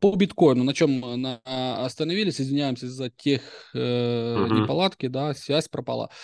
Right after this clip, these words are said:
Speaker 1: По поводу биткоина. Э, многие сейчас его уже начинают, э, там, м, аналитики хоронить, так как мы не, не смогли взять тридцать восемь. Но у меня, э, скажем, видение, что,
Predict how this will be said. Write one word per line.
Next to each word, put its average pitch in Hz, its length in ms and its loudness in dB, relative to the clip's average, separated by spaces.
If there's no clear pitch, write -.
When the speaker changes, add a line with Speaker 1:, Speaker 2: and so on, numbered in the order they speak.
Speaker 1:
По 143 80 -4
поводу 196 320 8
биткоина. 131 640 4
Э, 135 320 0
многие 208 320 4
сейчас 185 340 0
его 170 220 4
уже 160 180 2
начинают, 147 440 -2
э, 135 320 -2
там, 123 260 -8
м, - 340 -10
аналитики 147 440 0
хоронить, 170 540 0
так 131 140 0
как - 160 -6
мы 156 120 2
не, 135 220 2
не 139 140 2
смогли 139 340 -2
взять 127 240 -4
тридцать 127 360 -6
восемь. 180 460 0
Но 156 260 0
у 139 60 0
меня, 156 340 -2
э, 131 40 -10
скажем, 147 340 -2
видение, 160 420 -2
что, 127 440 -6